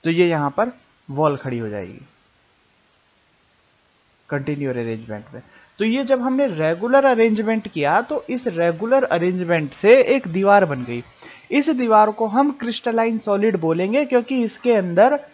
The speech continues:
ईंटों का regular arrangement है, ठीक है। तो ये हुआ crystalline solid। अच्छा, नॉन क्रिस्टलाइन solid क्या होगा?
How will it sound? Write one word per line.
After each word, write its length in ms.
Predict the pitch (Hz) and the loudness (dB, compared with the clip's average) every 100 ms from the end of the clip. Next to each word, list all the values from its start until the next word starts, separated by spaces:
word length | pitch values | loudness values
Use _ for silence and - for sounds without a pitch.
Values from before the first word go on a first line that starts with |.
| _ _ | _ _
ईंटों 380 | 196 220 269 254 | -2 0 2 0
का 440 | - 170 208 277 - _ 143 | 0 -2 -2 -4 -8 _ 2
regular 440 | 175 202 214 175 | 4 6 4 2
arrangement 600 | 139 120 110 110 110 117 | 2 -2 -4 -6 -8 -4
है, 100 | 240 - _ _ _ - | -4 -4 _ _ _ -6
ठीक 120 | 254 | -2
है। 80 | 294 - _ | -2 -6 _
तो 60 | 196 | 0
ये 80 | 220 | 4
हुआ 180 | 240 240 | 6 6
crystalline 500 | 196 - 170 160 151 | 2 -2 0 0 0
solid। 320 | 156 160 165 - - - | -4 -4 -6 -12 -8 2
अच्छा, 200 | 220 233 | 4 4
नॉन 280 | 151 165 190 | 2 -2 -4
क्रिस्टलाइन 440 | 220 - 240 226 | -8 -8 -6 -4
solid 300 | 240 233 220 | -4 -4 -2
क्या 100 | 240 | -2
होगा? 240 | 233 233 | -2 -2